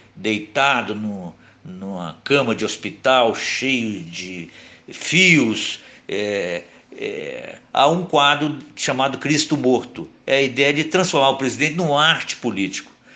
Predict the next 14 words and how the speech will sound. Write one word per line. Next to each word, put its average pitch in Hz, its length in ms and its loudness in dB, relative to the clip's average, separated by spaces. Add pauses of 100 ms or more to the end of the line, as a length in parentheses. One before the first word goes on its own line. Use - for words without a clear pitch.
(180)
Se - 120 -8
você 214 280 4
considerar, 160 800 2 (100)
pelo 131 180 -2
que 131 160 -6
os 147 100 2
jornais 156 400 0
publicaram, 101 720 0 (400)
que 175 360 4
imediatamente 143 840 0
foi 127 240 0
desencadeado 107 1300 0 (300)
um 110 140 -6
esforço, 127 920 -2